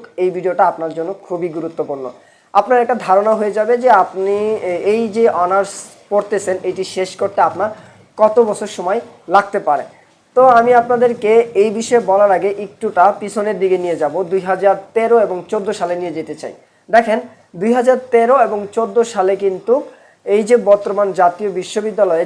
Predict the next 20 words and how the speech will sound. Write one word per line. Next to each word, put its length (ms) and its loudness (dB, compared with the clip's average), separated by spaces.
যে 120 -4
সিলেবাস 580 0
অনুসারে 460 -4
পড়ানো 320 0
হচ্ছে 300 -8
সেটি 260 -8
কিন্তু 200 -4
দুই 160 -6
হাজার 200 -4
তেরো 240 2
এবং 320 -2
চোদ্দো 300 -2
সালে 280 2
প্রণয়ন 380 6
করা 200 2
হয়। 220 -6
আর 340 4
এই 180 2
দুই 220 -2
হাজার 260 0